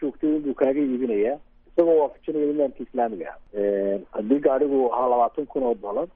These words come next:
oo qoladaasi ay saddex sano ay saarayeen toban kun oo dollar, bangiga Islaamka ah intuu kuu soo iibiyo ku odhan maayo, "Ana labaatan kun oo dollar baan kaa doonayaa, nimankana saddex kun oo dollar bay kaa doonayaan." Bangiga Islaamiga ma aha, dee, lacagta ay sii.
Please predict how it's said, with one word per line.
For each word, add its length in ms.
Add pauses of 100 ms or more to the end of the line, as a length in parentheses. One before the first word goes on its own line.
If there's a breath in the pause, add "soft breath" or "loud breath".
(140)
oo 120
qoladaasi 520
ay 300
saddex 260 (120)
sano 320 (160)
ay 240
saarayeen 560
toban 260
kun 200
oo 120
dollar, 340 (320)
bangiga 260
Islaamka 400
ah 60
intuu 200
kuu 280
soo 80
iibiyo 240
ku 160
odhan 220
maayo, 480 (360)
"Ana 200
labaatan 400
kun 140
oo 80
dollar 280
baan 140
kaa 180
doonayaa, 340
nimankana 420
saddex 220
kun 140
oo 40
dollar 280
bay 120
kaa 160
doonayaan." 600 (320)
Bangiga 240
Islaamiga 340
ma 60
aha, 260
dee, 220 (140)
lacagta 280
ay 100 (100)
sii. 100